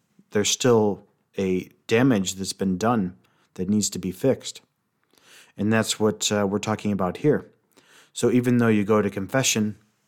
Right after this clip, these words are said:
and the priest gives you a penance, you would say that penance is part of your confession,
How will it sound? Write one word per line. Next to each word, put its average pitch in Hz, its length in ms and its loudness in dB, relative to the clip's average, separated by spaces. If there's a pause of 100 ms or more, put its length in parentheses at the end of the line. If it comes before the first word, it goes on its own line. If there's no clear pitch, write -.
(100)
and 95 520 -6 (500)
the 92 100 -10
priest - 380 -4
gives 95 260 -4
you 95 80 -2
a 90 40 -2
penance, 113 640 -2 (1120)
you 123 140 2
would 107 120 0
say 139 160 4
that 139 200 4
penance 107 380 -2
is 101 80 -2
part 104 220 -2
of 95 100 -4
your 98 100 -4
confession, 107 680 -4